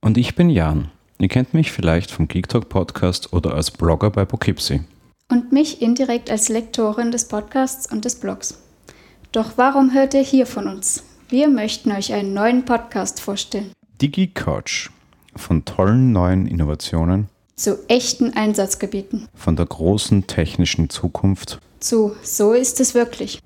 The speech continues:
Speaker 1: Technische Höhenflüge
Speaker 2: Und harte Realität.
Speaker 1: Langes Nerdgefachsimpel
Speaker 2: Und echt verständliche Erklärungen. All das in der neuen Geek Couch.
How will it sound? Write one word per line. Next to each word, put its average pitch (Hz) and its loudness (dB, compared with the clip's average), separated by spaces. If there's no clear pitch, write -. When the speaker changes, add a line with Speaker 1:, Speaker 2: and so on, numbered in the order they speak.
Speaker 1:
Technische 95 0
Höhenflüge 90 0
Speaker 2:
Und - -8
harte 226 0
Realität. 208 -4
Speaker 1:
Langes - 2
Nerdgefachsimpel 82 0
Speaker 2:
Und 196 -8
echt - 0
verständliche 214 -2
Erklärungen. 196 -2
All 269 4
das 226 -2
in 202 -4
der 190 -6
neuen 226 -2
Geek 226 0
Couch. - -6